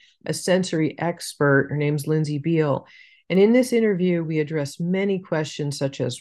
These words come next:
what are the different types of sensory processing di-, disorders that a person can have and what can be done about it.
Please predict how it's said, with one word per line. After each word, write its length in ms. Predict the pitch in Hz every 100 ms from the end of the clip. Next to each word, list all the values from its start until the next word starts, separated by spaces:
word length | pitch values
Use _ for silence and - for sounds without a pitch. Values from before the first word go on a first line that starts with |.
| _
what 120 | 151
are 100 | 135
the 120 | 131
different 360 | 131 127 - -
types 420 | - 165 220 -
of 100 | 226
sensory 440 | - 240 226 233
processing 640 | 220 226 220 214 202 214 208
di-, 260 | 185 185 - -
disorders 600 | 185 190 185 185 185 185
that 120 | 185
a 40 |
person 400 | 185 190 185 185
can 120 | 180
have 400 | 175 170 175 175 - - - - _
and 280 | 180 185 190
what 180 | 170 143
can 120 | 160
be 140 | 147
done 240 | 139 160 147
about 360 | 143 143 139
it. 240 | 139 135